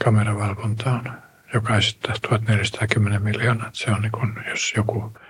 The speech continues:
arvelee, että hän osoittaa mieltä ja häntä ei löydetä, niin siinä erehtyy vähän aika vaikeasti. Että se on niin kuin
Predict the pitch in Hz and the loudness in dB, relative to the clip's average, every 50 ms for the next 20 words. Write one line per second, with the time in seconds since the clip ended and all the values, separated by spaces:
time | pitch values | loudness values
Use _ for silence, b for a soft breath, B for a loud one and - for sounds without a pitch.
0 | B B - 123 113 107 98 101 98 101 107 107 107 - 104 110 110 107 107 107 | B B 4 4 6 6 6 4 2 2 0 0 0 0 0 2 2 2 0 -2
1 | - - 117 110 107 110 110 107 110 107 110 123 120 117 107 - - 113 104 - | -2 0 2 4 6 6 4 4 2 0 -2 -4 -4 -4 -4 -4 -4 -4 -4 -2
2 | 123 117 110 110 113 107 107 110 110 - - - - 139 131 117 107 - - - | -2 0 2 4 4 4 2 2 -2 -6 -8 -6 -4 -2 -2 -2 -4 -6 -10 -8
3 | - 123 117 113 117 117 110 117 113 107 - - - 151 139 - - 107 107 - | -4 -2 0 2 2 0 0 0 -2 -2 -4 -4 -2 -2 -2 0 -2 -4 -4 -4
4 | - 113 - 120 113 110 107 110 107 104 113 - - - - _ - - - - | -6 -2 0 2 2 2 2 0 0 -2 -2 -2 -6 -8 -12 _ -14 -8 -4 -2
5 | 110 104 113 110 110 110 110 - | 0 0 0 -2 -2 -6 -8 -10